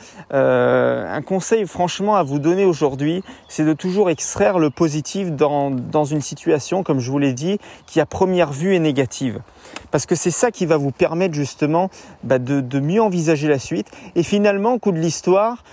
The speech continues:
avec le, avec notre site, euh, étudiant influent, et ben, finalement, bah, j'ai pu télécharger aussi d'autres applications tierces qui me permettent de faire des sauvegardes, des trucs comme ça. Donc, t'es jamais perdant, euh, t'es jamais, y a jamais un échec, si tu veux, dans une situation.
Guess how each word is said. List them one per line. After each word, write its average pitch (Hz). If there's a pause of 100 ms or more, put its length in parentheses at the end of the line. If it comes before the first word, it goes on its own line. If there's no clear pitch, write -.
(200)
avec 147
le, 151
avec 143
notre 147
site, -
euh, 127
étudiant 143
influent, 139 (360)
et 147
ben, 160
finalement, 180
bah, 190
j'ai 151
pu 160
télécharger 156
aussi 160
d'autres 165
applications 156
tierces -
qui 156
me 127
permettent 147
de -
faire 135
des 123
sauvegardes, 143
des 156
trucs 151
comme 180
ça. 202
Donc, 180 (440)
t'es 196
jamais 214
perdant, 190 (140)
euh, 147
t'es 170
jamais, 202
y 160
a 165
jamais 196
un 165
échec, 170
si -
tu -
veux, 160
dans 147
une 131
situation. 139